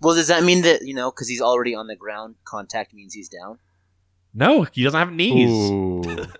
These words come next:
Speaker 1: But if all
Speaker 2: It's
Speaker 1: of
Speaker 2: all
Speaker 1: his
Speaker 2: about the
Speaker 1: body's on the
Speaker 2: knees.
Speaker 1: ground, like, elbows are
Speaker 2: He's
Speaker 1: down,
Speaker 2: never
Speaker 1: too.
Speaker 2: down.
Speaker 1: If your butt touches the ground, you're down.
Speaker 2: Uh, he doesn't have a butt.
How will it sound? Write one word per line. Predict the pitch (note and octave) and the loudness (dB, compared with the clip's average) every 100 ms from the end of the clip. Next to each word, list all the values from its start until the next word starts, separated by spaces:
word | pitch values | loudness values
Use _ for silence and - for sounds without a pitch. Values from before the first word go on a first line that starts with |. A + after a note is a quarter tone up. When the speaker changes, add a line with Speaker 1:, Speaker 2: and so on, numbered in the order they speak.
| - - - | -18 -16 -6
Speaker 1:
But | C#3+ | -4
if | C#3 - | -4 -2
all | A#2 | 0
Speaker 2:
It's | D3 | 4
Speaker 1:
of | D#3 | 4
Speaker 2:
all | |
Speaker 1:
his | F3 | 6
Speaker 2:
about | F#3 A#2 | 6 4
the | |
Speaker 1:
body's | - G#3+ | 2 2
on | C3 | 2
the | |
Speaker 2:
knees. | A2+ | 2
Speaker 1:
ground, | G#2+ G#2 G2+ | 2 2 2
like, | G#2 - - | 0 -4 -2
elbows | B2+ D3+ F3 F3 | 2 4 6 6
are | C#3+ | 4
Speaker 2:
He's | B2 | 6
Speaker 1:
down, | |
Speaker 2:
never | E3 G#3 A3 | 4 6 4
Speaker 1:
too. | |
Speaker 2:
down. | D#3+ G3+ G3 A#2 B2 - - _ _ | 6 6 4 2 -4 -12 -20 _ _
Speaker 1:
If | - C3+ | -8 -4
your | D#3 | -2
butt | B2 C#3+ - | 2 0 2
touches | D#3+ D#3 C#3 | -2 -2 -6
the | A#2+ | -2
ground, | B2 A#2 | -2 -2
you're | A2 | -6
down. | A2 A2 G2+ G2 G2+ _ _ _ _ _ - | -6 -6 -8 -14 _ _ _ _ _ _ -8
Speaker 2:
Uh, | B2 C3 | -2 0
he | C3 | 2
doesn't | C3+ C#3+ | 2 0
have | D#3+ | 0
a | F3 | 0
butt. | F3 A#3 G#3 | 4 6 4